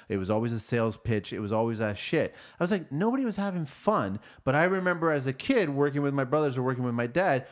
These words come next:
we used to fuck around all the time. Smacks to the head, jokes here and there, having food. We're, we're, we're building a deck. We're, we're pouring concrete. We're doing this. We're that. We were loving it. We're having fun. And we're getting all the friends together,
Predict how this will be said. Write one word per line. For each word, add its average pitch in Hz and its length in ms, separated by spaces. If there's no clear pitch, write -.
we 254 140
used 285 160
to 233 60
fuck - 260
around 247 240
all 269 80
the 240 80
time. 151 440
Smacks 160 440
to 165 40
the 156 120
head, 165 420
jokes 147 360
here 151 180
and 147 160
there, 165 380
having 151 340
food. 165 560
We're, 135 320
we're, 143 200
we're 127 320
building 143 280
a 135 60
deck. 156 360
We're, 127 140
we're 143 160
pouring 143 360
concrete. 160 440
We're 135 120
doing 131 280
this. 151 240
We're 147 80
that. 147 160
We 147 100
were 143 160
loving 127 480
it. 104 140
We're 113 100
having 131 420
fun. 170 540
And 127 160
we're 135 80
getting 139 220
all 139 80
the 131 80
friends 151 340
together, 139 480